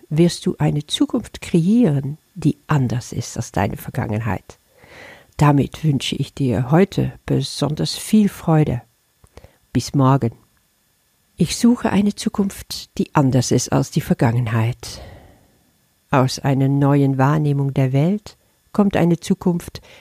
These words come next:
die von der Vergangenheit sehr verschieden ist. Die Zukunft wird jetzt als bloße Ausdehnung der Gegenwart begriffen. Vergangene Fehler können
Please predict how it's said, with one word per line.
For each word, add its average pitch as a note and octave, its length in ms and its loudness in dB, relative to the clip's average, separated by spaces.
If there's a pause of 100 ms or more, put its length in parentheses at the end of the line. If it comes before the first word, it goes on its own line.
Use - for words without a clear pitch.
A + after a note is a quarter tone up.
(160)
die F3+ 80 2
von A#3 180 0
der A3+ 100 2
Vergangenheit C3 800 0
sehr C3+ 360 2
verschieden - 520 -4
ist. - 440 -8 (840)
Die G#3+ 100 2
Zukunft - 520 0
wird F3+ 160 0
jetzt - 420 0
als D3 200 -2
bloße F#3 540 2 (100)
Ausdehnung F3 760 0
der D#3+ 140 0
Gegenwart D3 720 -2
begriffen. C#3 640 -6 (580)
Vergangene B2 540 0
Fehler C3 460 2
können C3 420 0